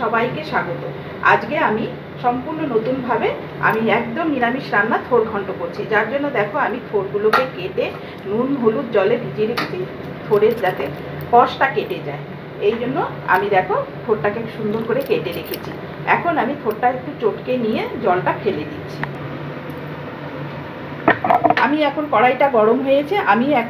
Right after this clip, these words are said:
বাটি চিনে, এক মুঠ চিনে বাদাম নিয়েছি। চিনে বাদামটা আমি একটু ভেজে নিচ্ছি খালি কড়াইয়ের মধ্যে। আমি আজকে বাদাম দিয়ে আমি থোড়টা রান্না করব। বাদামটা আমি ভেজে একটু আধ ভাঙা করে নেব, একটু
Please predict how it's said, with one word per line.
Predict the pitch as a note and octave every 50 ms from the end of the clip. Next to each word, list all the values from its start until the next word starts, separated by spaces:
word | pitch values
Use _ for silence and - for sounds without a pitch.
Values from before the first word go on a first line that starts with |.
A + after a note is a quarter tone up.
| -
বাটি | B3 B3 B3 C#4 E4 F#4+ - - - - - - - -
চিনে, | B3+ A#3+ B3 A#3 A#3 A3+ A#3 - A#3
এক | B3+ - B3+
মুঠ | C4 C4 -
চিনে | C4+ B3+ B3 B3 B3 B3+
বাদাম | B3 B3+ C#4 C4+ C4 B3
নিয়েছি। | A#3+ A#3+ B3 B3+ - - F4+ A4+ - - - - - - - -
চিনে | A#3+ A3+ A#3 A#3
বাদামটা | A3+ A#3 A#3+ A#3 A3+ A#3 B3 B3 G3+
আমি | G#3+ G#3+ G#3+ G#3+
একটু | - - D4 G#4+ - - - - - - - - - - - -
ভেজে | A#3+ B3 B3+ A#3+ A#3+ F#3 E3
নিচ্ছি | D3+ - - - G3 - -
খালি | G#3+ G3 F#3+ G3+ -
কড়াইয়ের | G#3 F3+ F3 F3+ F#3+ G3 G3 G#3+ G#3+
মধ্যে। | A3 A#3 - - -
আমি | A3+ G#3+ A3+ A3+
আজকে | A3 A3+ B3 B3 G#3+ G#3
বাদাম | F3 F3+ G3+ G#3+ A3+ A#3 A#3
দিয়ে | A3+ A#3 C4+ F#4 B4 - - - - - - - - - - - - F3+
আমি | G3+ G3+ G#3 D4+ - - - - - -
থোড়টা | - B3 A3+ - - G#3+ G3 G3
রান্না | E3+ D#3+ E3+ E3+ D#3+
করব। | - D#3+ F3+ F3+ F#3 G#3
বাদামটা | F#3+ G3 A3+ A3+ A#3 A#3 B3+ B3+ A#3+ A3+
আমি | A#3+ C4 B3+ A#3+ A3+
ভেজে | A3 G#3 G#3+ - C#4+ D#4+ - -
একটু | - - C#4+ - - F3+ F#3+
আধ | G#3 G#3 A#3 A#3
ভাঙা | C#4+ C4+ C4 B3+ A3+ -
করে | F#3 D#3+ D#3+ D3 D3
নেব, | C#3+ - - - - - - - - - - - - - -
একটু | - -